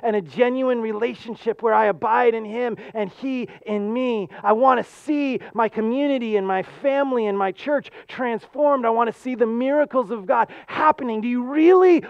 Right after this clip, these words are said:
want what the Holy Spirit says you can have? Are you praying?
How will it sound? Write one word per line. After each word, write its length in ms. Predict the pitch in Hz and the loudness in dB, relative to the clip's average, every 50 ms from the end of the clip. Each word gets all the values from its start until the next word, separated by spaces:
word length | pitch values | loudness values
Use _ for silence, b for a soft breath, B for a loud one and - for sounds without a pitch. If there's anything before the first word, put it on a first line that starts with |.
| B 202 | B 0
want 420 | 240 320 339 339 330 320 294 233 | 6 8 10 10 10 8 6 2
what 140 | 240 247 - | -2 -4 -2
the 80 | 262 | -2
Holy 340 | 220 196 294 320 320 320 294 | -2 0 0 0 0 0 -4
Spirit 440 | - - - 330 330 330 311 262 - | -6 -6 -2 0 0 2 0 0 -4
says 460 | - - - 359 339 - 320 330 269 B B B B | -10 -8 0 2 6 6 6 6 6 B B B B
you 200 | 190 302 359 339 | 4 6 6 6
can 200 | - 277 277 262 | 6 2 -6 -4
have? 500 | 247 285 339 370 370 370 339 262 185 151 135 131 _ _ _ _ _ _ _ _ _ _ _ _ _ _ _ _ _ _ _ _ _ _ _ _ _ _ _ _ _ _ _ _ _ _ _ _ _ _ _ _ _ _ | 0 2 6 6 6 6 6 4 0 -6 -12 -20 _ _ _ _ _ _ _ _ _ _ _ _ _ _ _ _ _ _ _ _ _ _ _ _ _ _ _ _ _ _ _ _ _ _ _ _ _ _ _ _ _ _
Are 140 | - 104 98 | -20 -20 -20
you 120 | 92 _ - | _ _ -20
praying? 200 | - 139 131 | -20 -20 -20